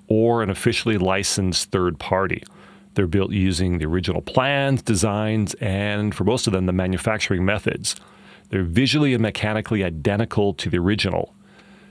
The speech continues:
And they may or may not be street legal for a number of these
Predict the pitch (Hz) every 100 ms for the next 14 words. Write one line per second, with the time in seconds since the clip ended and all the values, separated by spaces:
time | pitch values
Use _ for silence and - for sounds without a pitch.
0 | - - - 101 92 92 95 117 131 123
1 | 117 110 120 117 123 135 - 95 135 120
2 | 104 - 120 123 104 123 110 - - -
3 | - - - - - 95 87 90 90 87
4 | 87 110 95 107 113 107 92 78 90 82
5 | - 95